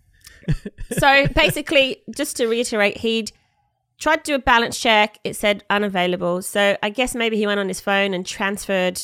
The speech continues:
Speaker 1: He tried to get
Speaker 2: two hundred
Speaker 1: a
Speaker 2: from his
Speaker 1: credit card.
Speaker 2: credit.
Speaker 1: Like an advance, advance on the credit, whatever. Yeah, yeah.
Speaker 2: Or from his credit account
Speaker 1: Yeah.
Speaker 2: into his savings account.
Speaker 1: Yeah.
Speaker 2: But it said, "No, sorry, it's cancelled transaction."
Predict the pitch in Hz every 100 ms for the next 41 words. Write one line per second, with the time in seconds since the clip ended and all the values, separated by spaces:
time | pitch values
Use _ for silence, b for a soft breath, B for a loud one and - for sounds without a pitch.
0 | - - - 277 131 110 113 - 101 101
1 | 202 190 196 190 180 180 180 - b 165
2 | 156 113 101 285 277 180 277 - - -
3 | 117 120 117 107 127 131 - - - 123
4 | 110 120 117 110 - 113 104 98 92 85
5 | 85 101 95 - 220 214 214 220 233 -
6 | 262 240 - - 214 165 208 - 127 104
7 | 90 B B B 220 214 - 220 196 202
8 | 196 196 196 190 190 - - _ - 208
9 | 202 202 196 208 160 - - _ 120 107
10 | 120 208 - - 214 202 _ - 214 196
11 | 175 - 180 165 190 - 196 175 175 170
12 | 165 160 - - -